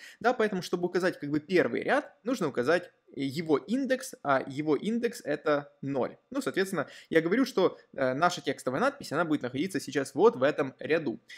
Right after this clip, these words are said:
Также я бы хотел указать, что, э, наша текстовая надпись, она должна в ячейке тоже находиться по индексу ноль. В таком случае вот эта вот текстовая надпись, она будет находиться конкретно вот в этой ячейке, потому что, э, ряд мы указали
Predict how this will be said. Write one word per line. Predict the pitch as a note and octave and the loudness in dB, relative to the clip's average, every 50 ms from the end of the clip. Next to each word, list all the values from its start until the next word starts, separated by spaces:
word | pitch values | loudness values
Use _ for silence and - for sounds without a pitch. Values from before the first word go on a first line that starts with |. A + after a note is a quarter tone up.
| - - - - | -20 -20 -10 -6
Также | F#3 G#3+ B3+ B3 B3 B3 C#4 | -2 -2 -2 -2 0 0 0
я | A#3 D#3 D3 D3+ D#3+ | 0 0 0 0 0
бы | D#3 A#3+ | -2 -2
хотел | - C4+ B3 B3+ - A3+ A#3 | -2 -2 -2 -2 -2 -2 -2
указать, | G#3+ - - B3+ A3 - B2 B2 E3+ - - _ _ - - _ | -2 0 2 2 2 4 2 0 0 -2 -6 _ _ -20 -20 _
что, | - - - - G#3+ G3 F#3+ F#3 F3+ D#3+ - - | -16 -14 -4 2 4 4 6 4 4 0 -4 -4
э, | D3 C#3 C#3 | -2 -2 0
наша | C#3+ D3 E3 F#3+ G3+ F#3+ G3 - F#3 E3 D#3+ | 0 0 2 2 2 2 2 4 4 4 4
текстовая | D#3 - F3+ E3+ - - D3+ D3 D#3 F3 | 4 2 0 -2 -2 -2 -2 0 0 2
надпись, | A3+ D#4 F4+ F4 - F#3+ - - | 2 0 0 0 -2 -4 -4 -4
она | - E3+ A3 B3+ | -2 -2 0 2
должна | A3+ A3 G3+ F3+ F#3 G#3 G#3 F#3+ D#3+ | 4 4 4 2 2 2 4 4 2
в | C3+ C3+ C3+ | 2 0 -2
ячейке | G3 G3+ - - - C3+ D3 - D4 D4 | -2 -2 -2 -2 -2 -2 0 0 -2 0
тоже | - - G#3 C#4 C#4 C4 | 4 4 4 4 4 2
находиться | G#3 - - C#3 C3+ G3 A3+ - - | -2 -2 -2 -4 -4 -4 -2 -2 -2
по | - - - F#3+ G#3+ | 0 2 2 2 2
индексу | - F3 E3+ E3+ D#3+ D#3+ - - - G3 | 2 0 -2 -4 -4 -6 -4 -4 -2 0
ноль. | G3+ F#3+ B2+ A#2 - - - _ | 2 2 2 2 0 -6 -18 _
В | _ | _
таком | F#3 F#3+ A#3+ A#3+ A#3 | 0 2 4 2 2
случае | A#3+ - D#4 E4+ E4+ - A#3+ | 4 2 2 2 2 0 0
вот | G#3 A3 | 2 2
эта | A3+ A3 G#3+ | 2 4 2
вот | G#3 G3 G3 | 2 2 2
текстовая | G#3 G3+ G3+ - - A3 C4 | 0 -2 -2 -4 -4 -2 -2
надпись, | D#4 D#4+ D#4+ A#3+ A3 - | -2 -2 -4 -4 -4 -2
она | G#3+ A3 | 0 0
будет | G#3+ G3 A3 G#3+ G3+ | 0 0 -2 -4 -6
находиться | G#3+ G3 F#3+ A#3+ C4+ C#4 - A#3+ | -6 -6 -4 -4 -4 -2 -2 -2
конкретно | G#3 - G#3+ F#3+ F#3+ - C#4 D#4 - C4+ | -2 0 -2 -2 -2 -2 -4 -2 -2 0
вот | G#3+ E3 A3 A#3 - | 2 4 2 4 4
в | E3 | 2
этой | F#3 F#3 D#3 D3 | 0 2 2 0
ячейке, | C#3+ D#3 - - C#3+ C3 - - | 0 0 0 -4 -4 -4 -6 -8
потому | - - F#3 G3+ | -6 -4 -4 -4
что, | F#3+ G3 - E3 - - - - - _ | 0 2 2 2 0 -2 -8 -20 -20 _
э, | - - B2+ B2+ - - | -2 0 2 2 2 2
ряд | - - A#3 C#4 C#4+ - | 2 4 4 4 4 2
мы | D4 D4 | 0 2
указали | C4+ - C4+ B3 C4 C4 B3+ B3+ B3 - - | 2 4 6 8 8 8 8 6 4 2 -2